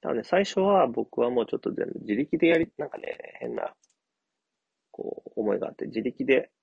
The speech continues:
自分の力で手続きもして、自分で現地に行ってやりたいなと思ったけど、さっきの仲間を増やすってところも、これ一緒に、まあ、とりあえず話を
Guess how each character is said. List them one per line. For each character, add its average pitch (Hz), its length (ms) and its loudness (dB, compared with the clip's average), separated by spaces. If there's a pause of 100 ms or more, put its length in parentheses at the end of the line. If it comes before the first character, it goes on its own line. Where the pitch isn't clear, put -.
自 117 120 -4
分 120 180 0
の 127 120 0
力 135 320 2
で 117 240 2 (760)
手 - 120 -6
続 104 260 0
き - 120 -8
も 98 120 -8
し - 100 -18
て、 - 300 4 (1000)
自 117 100 -6
分 127 140 -2
で 131 80 0
現 113 280 2
地 - 100 -8
に - 100 -8
行 - 80 -10
っ - 40 -20 (180)
て - 200 0 (520)
や - 80 -4
り - 80 -4
た - 140 -6
い - 40 0
な 175 160 0
と - 100 -2
思 - 100 -6
っ - 120 -20
た - 120 -10
け - 120 -6
ど、 - 240 -4 (1200)
さ 160 60 -4
っ 156 40 -4
き 120 100 -2
の 107 60 0
仲 113 280 0
間 277 120 0
を 180 120 2
増 131 60 2
や 123 140 4
す - 60 -20
っ - 40 -20
て - 100 -2
と - 140 -6
こ - 120 0
ろ 52 80 2
も、 52 360 -2 (880)
こ 131 120 0
れ 135 220 4
一 135 100 -6
緒 - 220 -2
に、 160 300 0 (1700)
ま 147 100 -4
あ、 - 20 -18
と - 160 -4
り 202 60 4
あ 226 40 2
え 226 40 -2
ず 220 80 -10
話 196 380 -2
を 160 120 2